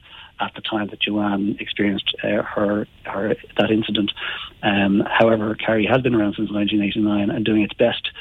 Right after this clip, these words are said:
to help children and families where child sexual abuse has been, uh,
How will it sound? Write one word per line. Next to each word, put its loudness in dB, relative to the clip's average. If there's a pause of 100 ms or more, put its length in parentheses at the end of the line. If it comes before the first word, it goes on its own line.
(440)
to 0
help 4 (140)
children 0
and -2
families 0
where -2
child 0
sexual -2
abuse 0 (120)
has -4
been, 0 (120)
uh, -4